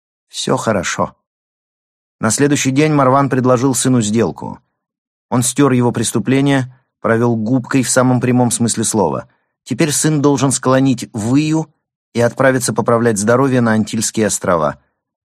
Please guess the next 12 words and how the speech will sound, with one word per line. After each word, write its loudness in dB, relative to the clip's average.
Лаик 2
согласился, 0
не 2
выдвигая 2
никаких -4
условий. -6
На 2
этот 2
раз 2
наивником 2
оказался 0
коп. -2